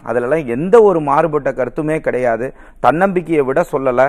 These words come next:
but அதோட சேர்த்து இறை நம்பிக்கையோட, நான் இதை நம்புங்க, அதை நம்புங்க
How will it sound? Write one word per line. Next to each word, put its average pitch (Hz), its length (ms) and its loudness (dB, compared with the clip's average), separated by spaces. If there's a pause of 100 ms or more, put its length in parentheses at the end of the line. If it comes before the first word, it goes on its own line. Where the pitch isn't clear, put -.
(140)
but 117 220 0
அதோட 156 300 2
சேர்த்து 156 400 -4
இறை 147 260 4
நம்பிக்கையோட, 156 760 0
நான் 120 220 -4
இதை 143 120 -4 (180)
நம்புங்க, 143 280 -4 (100)
அதை 135 160 -4
நம்புங்க 139 280 -6